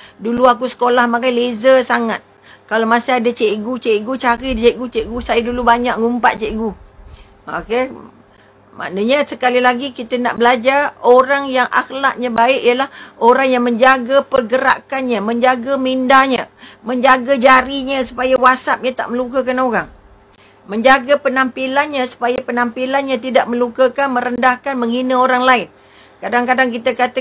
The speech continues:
kita beli kereta, kita park depan-depan, tengah-tengah, kita tak bagi orang nampak. Itu pun sudah melukakan orang, menyakitkan orang, buat orang dengki atau buat orang sakit hati. Maka sekali lagi, satu daripada akhl-,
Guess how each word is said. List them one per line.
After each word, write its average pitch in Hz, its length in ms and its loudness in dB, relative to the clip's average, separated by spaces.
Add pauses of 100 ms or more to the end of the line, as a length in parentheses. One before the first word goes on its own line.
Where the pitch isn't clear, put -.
kita 247 160 -4
beli 240 320 -4
kereta, 247 320 0
kita 240 240 -6
park - 400 0
depan-depan, 247 480 0
tengah-tengah, 240 640 0
kita 226 240 -2
tak 208 160 -2
bagi 226 160 0
orang 233 240 2
nampak. 226 400 2 (400)
Itu 269 480 -6
pun 269 80 0
sudah 262 240 0
melukakan 254 640 0
orang, 262 240 0
menyakitkan 254 560 -4
orang, 247 400 0
buat 208 240 0
orang 247 160 2
dengki 254 320 -2
atau 254 240 0
buat 247 160 0
orang 240 160 -2
sakit 226 240 -8
hati. 269 260 -12 (640)
Maka 208 400 -2
sekali 247 560 0
lagi, 240 480 -2 (240)
satu 254 480 -4
daripada 240 400 -2
akhl-, 262 320 0